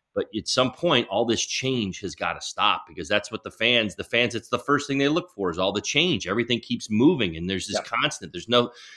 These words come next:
Speaker 1: you know, there's no consistency.
Speaker 2: No doubt. And,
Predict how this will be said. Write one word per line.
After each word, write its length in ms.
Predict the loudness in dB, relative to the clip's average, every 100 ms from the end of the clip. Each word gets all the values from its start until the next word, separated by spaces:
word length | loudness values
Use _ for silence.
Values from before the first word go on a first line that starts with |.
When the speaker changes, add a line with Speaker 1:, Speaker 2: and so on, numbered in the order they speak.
| -20 -6
Speaker 1:
you 140 | -2
know, 100 | 0
there's 200 | 0 4
no 100 | 4
consistency. 840 | 4 0 0 -2 -4 -6 -6 -10 _ _ _ _ _ _ _ _ _ _ _
Speaker 2:
No 220 | 2 4
doubt. 320 | 6 4 2 0
And, 280 | 2 0